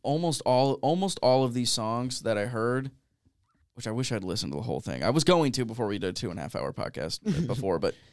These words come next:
Speaker 1: like, I just really feel like you could have inserted about anybody into that song, and it would have been almost the
Speaker 2: Yeah.
Speaker 1: same. Like, it's like, th-, it didn't, it wasn't discernibly like,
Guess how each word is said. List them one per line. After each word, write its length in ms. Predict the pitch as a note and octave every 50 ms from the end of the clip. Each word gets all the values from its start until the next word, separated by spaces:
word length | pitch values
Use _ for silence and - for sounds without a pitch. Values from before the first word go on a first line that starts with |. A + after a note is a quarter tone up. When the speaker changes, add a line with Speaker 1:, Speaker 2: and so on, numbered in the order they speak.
| _ _ _
Speaker 1:
like, 280 | - C3 C3 A2 - - - - _ _ _ _ _ _ _ _ _ _ _ _ _ -
I 100 | C#3 C#3+
just 180 | D#3 D#3 B2+ C3
really 220 | C#3 C#3+ C#3+ C#3
feel 140 | B2+ D3+ C#3
like 120 | C3+ B2 B2
you 80 | B2+
could 140 | A#2+ C#3 A#2+
have 100 | A2 A2 -
inserted 600 | A#2+ B2 A#2+ A#2 - B2 A#2 A2 A2 A2 G#2 - - _ _
about 340 | - A2 A2 A2 G#2+ - - _ -
anybody 760 | B2+ B2 B2+ B2 A#2+ A2 A2 A2+ G#2 G2 G2 F#2 F#2+ F#2 - _ _ _ _ _ _ _ _ _ -
into 440 | A#2+ A#2 A#2 A2+ - B2 A2 F2+ - _ -
that 240 | A#2 G2+ F#2+ - -
song, 420 | - - A#2 A2+ A2+ A2 G#2+ F#2
and 80 | F2+ A2+
it 60 | G#2+
would 160 | A2 B2 B2+
have 80 | B2 A2
been 180 | B2 A#2+ A#2 - -
almost 360 | A#2 B2 C3+ D3 C#3 - G#3
the 60 | G3+ F#3+
Speaker 2:
Yeah. 40 |
Speaker 1:
same. 360 | F#3 F3 A#2 A#2+ C3+ C#3 B2+ A2
Like, 180 | A2 A2+ A2+
it's 200 | B2+ B2 - -
like, 180 | C#3 B2+ G#2+ - - - - - - - _ -
th-, 120 | - - -
it 240 | F3+ - D#3 D3
didn't, 320 | C3+ E3 F3+ F#3+ F#3 E3 - -
it 140 | D#3+ D3+
wasn't 260 | B2+ E3 F3+ F3 F3+ D3+
discernibly 520 | D#3 - - D#3 D3 D3+ C#3+ C3+ C#3+ C#3
like, 320 | C3 B2+ A#2 A2 - -